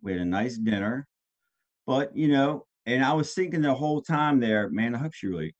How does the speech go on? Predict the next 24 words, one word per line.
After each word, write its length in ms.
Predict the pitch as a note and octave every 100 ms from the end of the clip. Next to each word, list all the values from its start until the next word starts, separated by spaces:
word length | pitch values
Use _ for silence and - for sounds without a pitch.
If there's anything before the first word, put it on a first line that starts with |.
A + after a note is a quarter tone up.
| -
I 60 |
hope 100 | E3+
she 100 | -
likes 240 | E2 - -
me. 100 | B2+ -
I 80 | -
hope 140 | E3+
she 120 | -
likes 300 | D#3 D#3 D3+
me. 80 | C3 - _ -
I 60 |
hope 60 | D3
she 100 | -
likes 240 | C3 B2+ -
me." 80 | A#2 _ _ _ _
You 100 | -
know, 240 | A#2+ B2 B2+
and 160 | A#2+ A#2
to 120 | -
me, 140 | C3+ D3
that's 200 | B2+ -
kind 260 | B2+ A2+
of 80 | A2
a 260 | G2 F2+